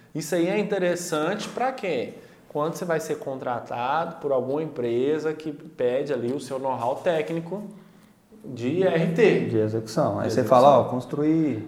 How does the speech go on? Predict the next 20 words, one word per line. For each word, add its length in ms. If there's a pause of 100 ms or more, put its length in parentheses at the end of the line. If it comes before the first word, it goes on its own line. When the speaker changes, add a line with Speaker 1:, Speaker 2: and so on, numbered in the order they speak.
Speaker 1:
Ah, 240
eu 160
tenho 180
aqui 240
Speaker 2:
três 300
mil 180
metros 240
quadrados. 600
Speaker 1:
de, 180
é, 540
eu, 260
eu 340
aqui, 220
ó, 80
eu 160
sou 340
responsável 600
técnico 440
desse 360
prédio, 640